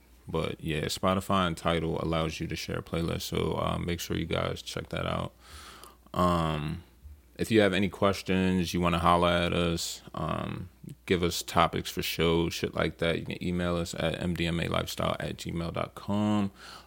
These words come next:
Also, check out our website, W W W dot M D M A lifestyle dot com, and you can follow me on Instagram at Baltimore Bucho. And my new A K As for this week are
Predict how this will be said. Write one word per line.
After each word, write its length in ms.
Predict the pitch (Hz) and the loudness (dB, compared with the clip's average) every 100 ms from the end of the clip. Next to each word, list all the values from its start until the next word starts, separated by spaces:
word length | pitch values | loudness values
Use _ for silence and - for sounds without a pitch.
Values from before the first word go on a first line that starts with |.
| - | 0
Also, 320 | 95 - 98 | 4 6 6
check 200 | - 95 | 6 6
out 140 | 90 | 8
our 100 | 87 | 6
website, 800 | 82 90 87 - 92 90 87 - - - - | 6 4 4 2 4 6 4 2 -6 -20 -12
W 240 | - 92 90 | -2 2 2
W 300 | 82 87 85 | 4 2 2
W 340 | 80 87 85 | 4 2 4
dot 300 | 80 82 80 - | 4 6 4 4
M 120 | 90 | 2
D 140 | 85 | 4
M 120 | 82 82 | 2 2
A 80 | 80 | 2
lifestyle 800 | 82 82 - 76 82 82 82 - - - - - - | 2 0 -2 0 2 0 -2 -8 -20 -20 -20 -18 -6
dot 240 | - - - | -6 -4 -6
com, 560 | - 98 98 95 92 - | 4 6 8 6 2 2
and 220 | 92 90 | 4 4
you 80 | 87 | 2
can 80 | |
follow 200 | 82 90 | 2 4
me 120 | 87 87 | 4 2
on 140 | 85 | 2
Instagram 440 | - - 85 82 80 | 0 -2 0 0 2
at 220 | 82 - | 0 2
Baltimore 340 | 85 85 82 80 | 2 4 2 0
Bucho. 960 | 76 95 101 - 107 98 87 82 - - | 0 0 0 2 6 8 8 4 0 -2
And 500 | 95 90 90 85 85 | -2 0 2 0 -2
my 220 | 85 90 90 | 0 2 2
new 220 | 92 92 | 2 2
A 100 | 90 | 0
K 380 | 90 92 87 87 | 0 0 2 2
As 100 | 85 | 2
for 140 | - 85 | 0 -2
this 260 | 85 - | -2 -2
week 280 | 87 85 - | -2 -2 -2
are 680 | 78 85 82 82 85 87 90 | -2 0 2 0 0 -2 -4